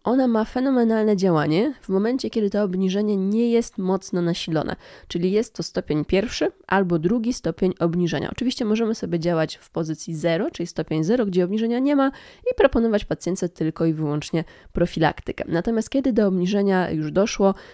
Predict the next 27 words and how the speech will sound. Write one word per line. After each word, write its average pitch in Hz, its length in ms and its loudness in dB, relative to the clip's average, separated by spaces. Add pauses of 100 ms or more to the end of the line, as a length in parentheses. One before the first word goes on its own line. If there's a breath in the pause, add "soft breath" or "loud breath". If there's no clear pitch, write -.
(140 loud breath)
e, 151 760 0
działamy 180 340 2
sobie 175 200 -6
tutaj 165 320 -4 (200 loud breath)
fizjoterapeutycznie 165 920 -4
z - 40 -16
kobietami 190 520 -2
i - 20 -4
naprawdę 196 320 0
to 175 100 -2
przynosi 170 380 -8
fenomenalne 190 640 0
efekty, 185 500 -2 (260)
ale 220 320 0
tylko 240 340 0
wtedy, 160 340 -2
kiedy 190 240 -2
Ty 294 200 -4
zrozumiesz, 175 560 -2 (340 loud breath)
że 175 100 0
musisz 202 380 -2
naprawdę 226 420 0
zmienić 208 440 -2
kilka 254 340 -4
aspektów - 560 -4
swojego 165 400 0
życia, 226 360 0